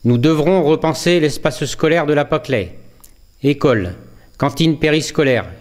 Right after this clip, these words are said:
et donc trouver une solution pour les familles roms. L'autre axe important est l'aboutissement du projet du Miron, qui devient urgent et nécessaire pour l'attrait du bourg de Vigneux.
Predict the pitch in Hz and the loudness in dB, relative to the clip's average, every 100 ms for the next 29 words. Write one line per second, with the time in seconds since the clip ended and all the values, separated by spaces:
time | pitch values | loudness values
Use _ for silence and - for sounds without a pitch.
0 | 135 120 143 139 - 151 160 151 - 147 | -6 -2 0 -2 0 2 4 2 0 0
1 | 139 - 165 160 139 131 95 151 151 139 | -2 -2 0 0 0 -2 0 0 2 2
2 | 117 95 92 92 - _ _ - - - | 0 -2 -6 -12 -20 _ _ -20 -20 -20
3 | - - - 147 - 175 185 - 156 156 | -20 -12 0 0 0 -2 -2 -2 -2 -2
4 | 131 175 175 143 147 147 151 147 - 170 | -2 0 2 2 0 -2 -4 -6 0 0
5 | 147 - 156 143 156 151 151 127 107 92 | 0 0 0 2 2 2 2 2 -2 -6
6 | - - - - - 117 135 139 139 147 | -16 -20 -20 -14 -4 0 2 4 4 2
7 | 143 147 170 165 135 139 151 147 - 151 | 2 2 0 0 2 2 2 0 0 0
8 | 156 - - - - _ _ _ - - | 0 -6 -20 -20 -20 _ _ _ -14 -2
9 | 120 151 - 160 139 131 147 143 143 131 | 0 0 0 0 0 2 2 2 2 2
10 | 107 | 0